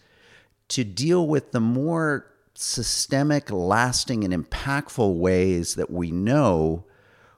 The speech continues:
would stimulate per capita G D P growth.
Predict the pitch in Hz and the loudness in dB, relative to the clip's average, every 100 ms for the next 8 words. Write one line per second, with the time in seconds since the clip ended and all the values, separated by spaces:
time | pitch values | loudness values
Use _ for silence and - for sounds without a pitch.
0 | _ 101 110 87 - - 151 185 156 87 | _ -2 0 2 0 0 0 2 2 2
1 | 85 69 69 _ _ - - 101 - - | 2 0 -2 _ _ -2 2 10 10 10
2 | 151 - 104 76 73 73 71 - 73 71 | 6 2 0 0 -2 -4 -6 -4 -6 -2
3 | 71 67 76 - | 0 0 -2 -8